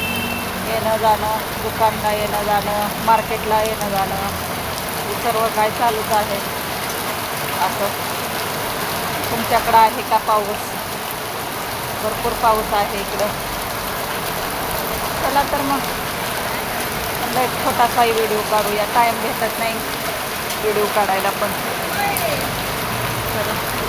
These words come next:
गर्दी बघा, किती गर्दी आहे, येणं, येणं जाणाऱ्याची गर्दीच गर्दी आहे भरपूर. अशी सर्व गर्दी चालू आहे. हे रोड आहे, हे बिल्डिंग आहे,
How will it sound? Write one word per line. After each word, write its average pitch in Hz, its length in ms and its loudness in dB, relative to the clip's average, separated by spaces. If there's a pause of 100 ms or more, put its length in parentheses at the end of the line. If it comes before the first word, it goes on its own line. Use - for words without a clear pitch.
(1800)
गर्दी 202 260 2
बघा, 196 220 -2 (880)
किती 233 200 2
गर्दी 208 340 0
आहे, 196 280 0 (1200)
येणं, 208 420 2 (120)
येणं 208 280 2
जाणाऱ्याची 196 520 2
गर्दीच 208 480 2
गर्दी 208 280 4
आहे 196 240 0
भरपूर. 190 340 -2 (1200)
अशी - 180 0 (100)
सर्व 208 200 2 (120)
गर्दी 214 300 2 (460)
चालू 277 260 2
आहे. 214 260 2 (840)
हे 214 120 2
रोड 214 240 4
आहे, 208 300 2 (320)
हे 208 80 -2
बिल्डिंग 214 440 2
आहे, 208 340 0